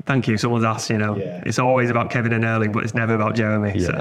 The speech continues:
Speaker 2: it's very noticeable
Speaker 1: Yeah.
Speaker 2: about that. Even when you mention all three, it's kind of like the two you mainly mentioning mostly are Kevin and, and Erling. How are Kevin and Erling and, and Jeremy? Or how are all the injuries with Kevin and Erling?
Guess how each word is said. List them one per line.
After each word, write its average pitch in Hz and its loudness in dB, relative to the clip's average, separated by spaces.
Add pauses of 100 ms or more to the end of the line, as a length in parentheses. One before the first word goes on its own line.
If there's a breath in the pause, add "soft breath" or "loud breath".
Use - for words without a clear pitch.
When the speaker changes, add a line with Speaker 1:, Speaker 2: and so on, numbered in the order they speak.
Speaker 2:
it's 101 -4
very 98 2
noticeable 95 0
Speaker 1:
Yeah. - -2
Speaker 2:
about 87 0
that. 123 0
Even 117 2
when 113 2
you 104 2
mention 107 0
all 95 2
three, 98 2
it's 90 -4
kind 95 2
of 85 0
like 87 0
the 101 -2
two 104 0
you 95 2
mainly 92 2
mentioning 92 0
mostly 90 2
are 80 0 (720)
Kevin 85 0
and, 82 0 (140)
and 87 0
Erling. 85 2
How 107 -2
are 110 0
Kevin 92 2
and 90 2
Erling 87 0
and, 82 -2
and 101 -2
Jeremy? 90 -2
Or 98 -4
how 107 0
are 101 4
all 95 2
the 92 4
injuries 87 2
with 117 -2
Kevin 85 0
and 85 0
Erling? 85 0